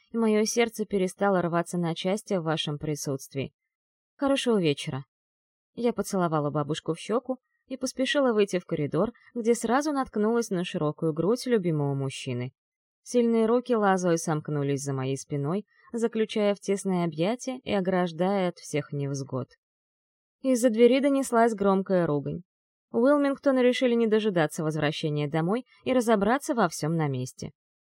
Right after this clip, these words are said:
"Ты всё слышал?" — поинтересовалась я слабым голосом. "Не всё, но многое", —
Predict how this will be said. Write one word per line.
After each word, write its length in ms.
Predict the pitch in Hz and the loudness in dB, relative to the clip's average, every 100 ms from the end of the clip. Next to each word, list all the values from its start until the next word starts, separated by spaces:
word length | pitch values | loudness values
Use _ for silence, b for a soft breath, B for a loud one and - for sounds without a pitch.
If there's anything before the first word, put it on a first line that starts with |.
| _ _ _ _ _ _ _ | _ _ _ _ _ _ _
"Ты 120 | - 226 | -6 -4
всё 240 | - 262 | -2 -2
слышал?" — 680 | 247 269 285 330 - 202 202 _ _ _ _ _ _ - | 0 2 2 2 0 -2 -2 _ _ _ _ _ _ -2
поинтересовалась 920 | 240 226 226 220 226 214 240 226 - | 0 2 2 0 2 2 2 0 0
я 120 | 170 | -2
слабым 440 | 180 165 151 151 | 0 -2 0 -2
голосом. 520 | 147 143 135 143 - 160 _ _ _ _ _ _ _ - | -2 -2 -2 -4 -8 -12 _ _ _ _ _ _ _ -2
"Не 220 | 214 214 | 2 2
всё, 340 | 196 - 269 | 0 0 2
но 140 | 339 339 | 4 4
многое", — 680 | 262 180 165 151 151 151 | 4 4 2 2 0 -2